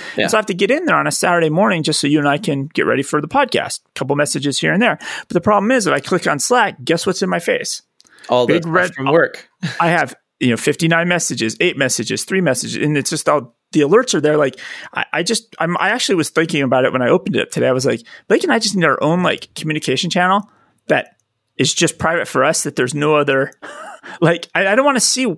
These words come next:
Speaker 2: other messages, right? When I just wanna
Speaker 1: Yeah.
Speaker 2: send a message
Speaker 1: Yeah,
Speaker 2: to
Speaker 1: yeah.
Speaker 2: Blake, and it's just up in my face. So anyways,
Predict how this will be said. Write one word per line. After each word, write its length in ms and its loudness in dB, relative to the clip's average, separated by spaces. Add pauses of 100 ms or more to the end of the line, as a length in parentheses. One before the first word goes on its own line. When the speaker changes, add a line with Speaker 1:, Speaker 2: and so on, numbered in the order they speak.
Speaker 2:
other 220 2
messages, 560 -2
right? 180 2
When 120 -4
I 60 -2
just 180 -6
wanna 140 -2
Speaker 1:
Yeah. 120 2
Speaker 2:
send 100 -4
a 40 -8
message 280 -6
Speaker 1:
Yeah, 100 2
Speaker 2:
to 40 0
Speaker 1:
yeah. 60 4
Speaker 2:
Blake, 220 -4 (460)
and 200 0
it's 120 -2
just 160 -2
up 120 0
in 100 -4
my 100 -2
face. 240 -2
So 160 -2
anyways, 400 -2